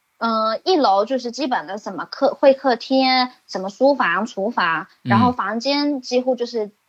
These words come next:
Speaker 1: 呃，累积在二楼。三楼呢，就是，三楼是一室一厅，
Speaker 2: 嗯哼。
Speaker 1: 啊，但没什么人用。
Speaker 2: 嗯。
Speaker 1: 哦，对的，所以三楼是常处于封闭状态。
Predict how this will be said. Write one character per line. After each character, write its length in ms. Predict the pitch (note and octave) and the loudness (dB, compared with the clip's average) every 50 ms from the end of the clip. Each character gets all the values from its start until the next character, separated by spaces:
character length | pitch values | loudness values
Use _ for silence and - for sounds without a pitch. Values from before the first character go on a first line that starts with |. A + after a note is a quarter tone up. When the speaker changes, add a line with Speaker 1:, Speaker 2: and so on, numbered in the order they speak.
| _ _ _ _ _ | _ _ _ _ _
Speaker 1:
呃， 260 | G3+ G3+ G3+ G3 G3 | 0 0 2 0 0
累 120 | G3 F#3+ E3+ | -2 -4 -6
积 160 | E3 - A3 | -8 -8 -4
在 100 | A3+ A#3+ | -4 -4
二 220 | - - - B3 | -2 -2 -2 -2
楼。 240 | A3 G3 F3 D#3 D3+ | -2 -2 -2 -4 -4
三 300 | - - C#4+ D4 E4 E4 | -6 -4 -4 -2 0 0
楼 240 | D4 B3 G3+ F#3+ G3+ | 0 0 0 0 -2
呢， 220 | G#3+ G#3+ G#3+ A3 | -4 -6 -8 -8
就 120 | G#3+ A3+ A3 | -8 -8 -10
是， 340 | G#3+ - - A#3 G#3+ G3+ - _ _ _ _ | -10 -8 -4 -4 -2 -4 -4 _ _ _ _
三 180 | - D4 D4+ | -2 0 2
楼 180 | D4 B3+ A3+ A3 | 2 2 0 0
是 260 | A3 A#3+ A#3 G#3 - _ _ _ _ | -2 -4 -4 -4 -4 _ _ _ _
一 160 | - A#3 A3+ | -6 -4 -4
室 440 | A#3+ - - - - D4+ D4+ C4 G#3+ | -4 -4 -6 -4 -2 2 2 2 2
一 120 | - B3+ | 2 -2
厅， 440 | A#3 - - - C4+ C4 C4 B3+ B3+ _ _ _ | -6 -4 -2 -2 0 0 0 -4 -8 _ _ _
Speaker 2:
嗯 120 | - A#2+ G#3+ | -6 -4 -2
哼。 60 | G3+ | -2
Speaker 1:
啊， 60 | G#3+ G#3 | 0 2
但 140 | C4 C4 | 2 4
没 160 | B3+ A#3 A#3+ D4 | 4 2 2 0
什 120 | D4+ C#4 | -2 -4
么 140 | A3+ F3+ D#3 | -6 -6 -8
人 240 | D3 A#2 F3+ F#3+ G#3+ | -8 -8 -8 0 2
用。 240 | B3+ A#3+ G3+ - - _ _ _ - | 2 2 2 -2 -8 _ _ _ -6
Speaker 2:
嗯。 160 | - G#2 G3 F#3+ | -4 -2 0 0
Speaker 1:
哦， 120 | G3+ G3 F#3+ | 0 -2 -2
对 220 | F#3 - G#3 G3 | -2 -4 -4 -2
的， 160 | F#3+ F3+ C3+ | -2 -2 -4
所 160 | G#3+ - D4 | 0 2 2
以 60 | C4+ C4+ | 2 4
三 200 | C#4 D#4 D#4 D#4 | 2 0 2 2
楼 180 | C#4 A#3+ A3+ | 2 2 2
是 140 | A#3 C4 C4 | 0 -2 -2
常 420 | B3+ - - - G3 F#3+ G3+ A3 | -4 -6 -8 -6 -4 -4 -4 -4
处 240 | A#3 - - G#3+ F#3 | -6 -6 -6 -4 -4
于 240 | D#3 D3+ D#3+ F3 F#3 | -4 -6 -6 -6 -6
封 260 | G3+ - - C4+ C#4 C#4 | -4 0 2 2 4 4
闭 180 | D#4 C#4+ A#3 | 4 2 2
状 260 | G#3 - A#3 G#3 G3 | 0 0 -2 -2 -2
态。 340 | G3 - - F#3 D#3 C#3 - | -4 -4 -4 -2 -2 -2 -4